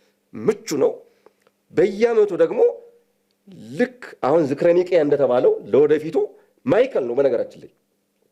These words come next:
በክልልም ደረጃ አሁን ሰላም ሲጠፋ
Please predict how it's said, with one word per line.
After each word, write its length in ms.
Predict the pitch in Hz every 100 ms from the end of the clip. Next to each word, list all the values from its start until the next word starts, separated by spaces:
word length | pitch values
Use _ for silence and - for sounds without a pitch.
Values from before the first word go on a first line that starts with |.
| _ _ _
በክልልም 440 | 147 175 196 190 170
ደረጃ 260 | 160 185 240 - - _ _ _ -
አሁን 160 | 127 160
ሰላም 260 | 160 156 160
ሲጠፋ 260 | 160 156